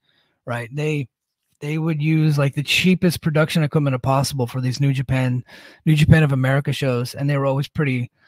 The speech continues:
like, the shows, like, the wrestling was always very good, but they were just unwatchable. But you can tell they've actually put some money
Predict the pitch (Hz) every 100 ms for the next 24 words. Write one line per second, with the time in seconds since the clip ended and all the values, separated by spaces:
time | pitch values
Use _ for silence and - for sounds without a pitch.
0 | _ 139 139 139 214 214 180 151 - 151
1 | 147 180 196 175 160 147 135 139 131 131
2 | 131 131 135 127 151 151 147 - 127 120
3 | 156 175 139 110 117 _ - - - _
4 | - 160 175 185 185 180 185 185 165 151
5 | 170 - 180 170 170 151 139 180 165 165